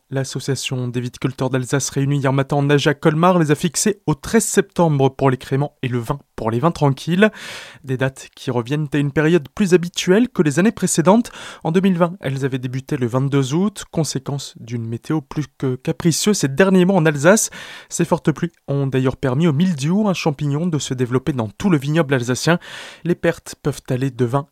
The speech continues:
à cinquante pour cent, voire soixante-dix chez les viticulteurs les plus touchés. Mais le syndicat se veut rassurant, la qualité du vin ne sera pas impactée.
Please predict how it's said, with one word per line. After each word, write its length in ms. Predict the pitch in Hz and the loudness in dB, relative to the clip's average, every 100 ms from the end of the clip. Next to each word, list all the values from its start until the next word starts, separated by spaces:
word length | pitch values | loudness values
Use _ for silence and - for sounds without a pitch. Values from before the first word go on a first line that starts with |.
| - | -12
à 80 | - | -6
cinquante 460 | - 170 165 170 | -2 0 2 0
pour 200 | - 143 | 2 -2
cent, 320 | 123 190 202 196 | 0 2 2 2
voire 220 | 143 - | -2 -4
soixante-dix 760 | - 233 208 170 147 196 - | -4 0 2 2 2 -2 -2
chez 260 | - - 139 | -6 -4 -2
les 100 | 135 | -2
viticulteurs 580 | 127 - - 120 147 120 | -4 -12 -8 -4 -4 -4
les 100 | 107 | -4
plus 160 | 180 | -4
touchés. 340 | - 151 190 196 - - - - 127 | -2 2 2 0 -6 -18 -20 -14 -6
Mais 220 | 131 127 | -4 -4
le 160 | 120 | -6
syndicat 460 | 117 120 113 - 151 | -6 -10 -10 -6 -6
se 160 | - 139 | -4 -4
veut 220 | 120 127 | 0 0
rassurant, 560 | 131 143 - 160 180 202 | 0 -2 0 2 4 6
la 120 | 185 | 4
qualité 380 | - 165 151 175 | 2 -2 0 0
du 120 | 160 | 2
vin 140 | 202 | 2
ne 120 | 214 | 4
sera 340 | 180 180 190 - | 2 0 -2 2
pas 220 | 254 226 | 4 4
impactée. 460 | 202 185 - - | 4 0 -4 -8